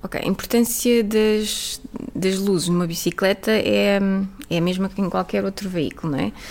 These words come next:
Serve para sermos detectados por outros, hum, por outros condutores e até peões e para, hum, sermos identificados como veículo, não é?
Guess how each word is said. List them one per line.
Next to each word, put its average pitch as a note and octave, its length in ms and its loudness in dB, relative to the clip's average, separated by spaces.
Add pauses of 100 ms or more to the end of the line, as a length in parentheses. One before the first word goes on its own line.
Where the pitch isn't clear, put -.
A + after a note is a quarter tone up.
(180)
Serve F3+ 680 0
para F3 400 2
sermos F3+ 500 2
detectados - 720 -2
por - 220 -8
outros, - 680 -8 (420)
hum, D3+ 360 -6 (160)
por E3+ 80 -4
outros E3 160 -4
condutores G#3 560 2
e A3+ 60 0
até E3 200 -4 (300)
peões A3+ 680 0 (460)
e G3 100 0
para, G3+ 720 4
hum, G3 480 0
sermos G3 300 2
identificados F#3 880 0 (340)
como E3+ 420 2
veículo, F#3 580 0
não E3+ 160 -4
é? G3+ 160 -2